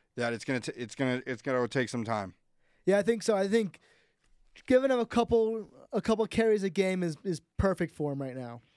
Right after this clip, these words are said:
Speaker 1: Yeah, and, uh, let's see, let's see how he does in practice, and then let's, w-, we can see how he does in, in this upcoming game.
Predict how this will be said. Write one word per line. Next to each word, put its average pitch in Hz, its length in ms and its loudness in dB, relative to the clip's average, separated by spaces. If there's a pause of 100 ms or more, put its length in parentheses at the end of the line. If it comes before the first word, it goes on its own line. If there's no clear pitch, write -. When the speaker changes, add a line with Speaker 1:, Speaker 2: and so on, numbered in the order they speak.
(200)
Speaker 1:
Yeah, 131 180 -4
and, 123 80 -4
uh, 127 120 -6
let's 135 160 -4
see, 160 300 2
let's 139 140 -6
see 147 100 -4
how 147 100 2
he 147 60 0
does 147 180 0
in 147 80 -4
practice, 131 480 -2
and 120 120 -2
then 120 180 0
let's, 117 380 -4
w-, 120 240 -10
we 123 160 -8
can 110 420 -8 (400)
see 131 220 -2
how 117 160 2
he 117 80 0
does 110 260 -2
in, 110 120 -4
in 113 140 -10
this 107 220 -8
upcoming 113 420 -4
game. 90 260 -6